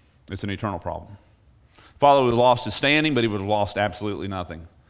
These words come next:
They haven't, you know, people can set, set up there and say all, all they want to about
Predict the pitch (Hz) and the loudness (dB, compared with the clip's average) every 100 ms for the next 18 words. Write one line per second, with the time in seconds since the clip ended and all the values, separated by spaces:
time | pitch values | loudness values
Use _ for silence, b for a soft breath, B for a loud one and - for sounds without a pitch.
0 | b b 107 120 73 - 113 101 131 117 | b b -2 -2 -4 -6 -4 -2 -2 -4
1 | 110 107 110 95 - 127 113 104 101 98 | -6 -2 0 0 -4 -2 0 0 -2 0
2 | 107 101 110 - 107 101 101 104 101 98 | 0 2 0 0 0 0 -2 -4 -4 -2
3 | 92 87 | -2 -2